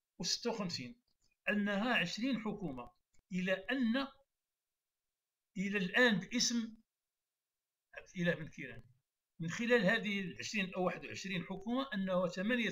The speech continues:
حكومات لاحظنا أنهم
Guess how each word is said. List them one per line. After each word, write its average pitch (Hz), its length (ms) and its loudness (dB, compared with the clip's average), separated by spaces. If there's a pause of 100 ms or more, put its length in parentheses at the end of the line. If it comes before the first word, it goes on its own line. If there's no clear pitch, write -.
(120)
حكومات 175 540 0 (440)
لاحظنا 160 480 -4
أنهم 139 540 -6